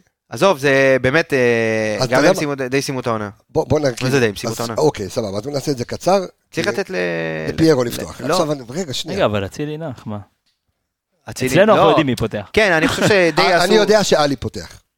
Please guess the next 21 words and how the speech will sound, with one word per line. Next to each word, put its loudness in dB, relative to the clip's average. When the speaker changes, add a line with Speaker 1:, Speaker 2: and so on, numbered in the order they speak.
Speaker 1:
יעשו, 2
Speaker 3:
כן. -2
Speaker 1:
יעשו 2
Speaker 2:
כן. -2
Speaker 1:
ס-, -6
יעשו -4
סוג -8
של -2
הדרן 0
כזה, -2
אתה -4
יודע, 4
ייתנו -2
כבוד 0
לחבר'ה -2
גם -4
שאולי -6
מסיימים -8
פה, -10
ו- -6
Speaker 2:
זרגרי? 0